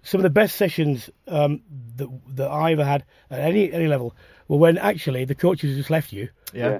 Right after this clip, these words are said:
Speaker 1: and then you gave it to each
Speaker 2: Yeah.
Speaker 1: other. Knowing with the, with the, with the caveat that it stayed within that room,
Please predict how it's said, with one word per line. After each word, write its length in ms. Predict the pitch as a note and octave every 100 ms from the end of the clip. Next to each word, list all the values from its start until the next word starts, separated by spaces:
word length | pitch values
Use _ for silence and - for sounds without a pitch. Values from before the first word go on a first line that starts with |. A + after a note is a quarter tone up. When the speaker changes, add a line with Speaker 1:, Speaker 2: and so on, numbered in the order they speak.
| -
Speaker 1:
and 200 | E3+ D3
then 100 | D3+
you 80 | D#3+
gave 240 | C3 D3+ C#3
it 80 | C3+
to 100 | C3
each 180 | A#2
Speaker 2:
Yeah. 60 | B2+
Speaker 1:
other. 180 | G#2 F2+ _ _ _ _
Knowing 380 | E3+ B3 B3 A#3+
with 140 | F3 F3
the, 80 | G3
with 180 | F#3+
the, 120 | F#3+ G3+
with 160 | F3+
the 60 | D#3+
caveat 520 | - B3 F3+ C#3 D#3 - D3+
that 200 | D#3 - -
it 200 | E3+ C#3
stayed 240 | F#3+ F#3+
within 220 | F#3 E3
that 140 | D3 A2
room, 320 | A#2 B2